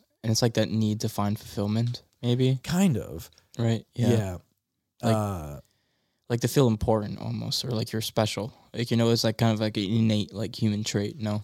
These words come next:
Speaker 2: Yeah.
Speaker 1: Maybe that has something to do with it.
Speaker 2: Rough part is that, uh, the, uh, hole does lead somewhere.
Speaker 1: Just not good.
Speaker 2: It's just not good. Uh, <laughs> uh, you get, 'cause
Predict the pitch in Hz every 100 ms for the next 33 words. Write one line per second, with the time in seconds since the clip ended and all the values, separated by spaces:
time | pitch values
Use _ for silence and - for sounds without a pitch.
0 | - 120 110 82 85 - _ 117 110 107
1 | 107 113 110 113 113 113 120 113 120 113
2 | - _ _ _ _ _ 151 160 156 139
3 | 131 117 113 104 104 98 92 - _ _
4 | 156 147 110 104 101 92 - - _ _
5 | _ _ _ _ _ _ _ - - 151
6 | 143 123 120 104 107 98 - - - -
7 | 131 - _ _ - 113 - - - -
8 | - - - - 127 143 123 139 143 131
9 | 117 104 85 71 - 110 110 90 95 -
10 | 277 277 254 226 175 175 - 180 165 -
11 | 123 117 117 139 131 135 - 147 131 113